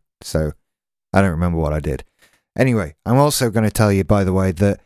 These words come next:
all of our Make It So movie specials are now complete. We've done them all through from Star Trek One all the way through to Nemesis, and they're all available on Simply Everything right now. Or if you wanna buy them all individually so you get the listen-along commentary track,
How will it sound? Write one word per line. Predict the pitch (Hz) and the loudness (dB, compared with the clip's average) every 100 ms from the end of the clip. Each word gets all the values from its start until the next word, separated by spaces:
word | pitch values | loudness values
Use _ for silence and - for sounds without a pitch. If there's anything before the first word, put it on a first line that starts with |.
| _ _ _ - | _ _ _ -4
all | 120 127 127 | 0 2 0
of | 113 | 0
our | 117 | 0
Make | 113 107 | 0 -2
It | 113 | -2
So | 95 110 | 0 2
movie | 107 101 98 | 2 0 -2
specials | - 104 - 90 - - | -2 -2 0 -4 -4 -6
are | 95 | -2
now | 101 104 101 | 0 -2 -4
complete. | - 95 - 95 76 | -4 -4 0 -2 -2
We've | 95 90 | -4 -2
done | 113 101 | 0 0
them | 101 - | -2 -2
all | 113 107 95 92 _ _ _ _ - | -2 0 -2 -6 _ _ _ _ -8
through | 107 101 | -4 -4
from | 87 101 92 | -2 -4 -4
Star | 85 - - 110 | -4 -4 -2 -2
Trek | 127 113 90 | -2 -4 -2
One | 101 95 87 - _ _ - | 0 0 -2 -8 _ _ -2
all | 110 113 | 0 2
the | 107 | 0
way | 107 101 | -2 -2
through | 110 104 | -2 -2
to | 101 | 0
Nemesis, | 104 98 98 - 90 - | 2 0 -2 -2 -4 -4
and | 104 101 | -4 -4
they're | - - | -6 -4
all | 113 117 | 0 0
available | 98 110 101 95 95 | 0 0 -2 -2 -2
on | 92 | -2
Simply | - 95 95 95 | -4 -4 -4 -4
Everything | 98 - 95 - 90 | -4 -6 -8 -6 -4
right | 90 90 85 | -4 -4 -4
now. | 87 80 _ - _ - | -6 -6 _ -20 _ -6
Or | 110 | -4
if | - | -2
you | |
wanna | 110 110 | -2 0
buy | 117 120 | 0 0
them | 107 | 0
all | 101 101 | 0 0
individually | 104 90 104 87 82 | -2 -2 -2 -2 -6
so | 78 92 | -6 -8
you | 80 | -6
get | 95 - | -6 -4
the | 92 90 - | -4 -4 -4
listen-along | 92 - 104 92 92 87 | -6 -4 -4 -4 -4 -6
commentary | - 98 92 - 85 | -4 -4 -4 -6 -10
track, | 95 80 - | -8 -8 -12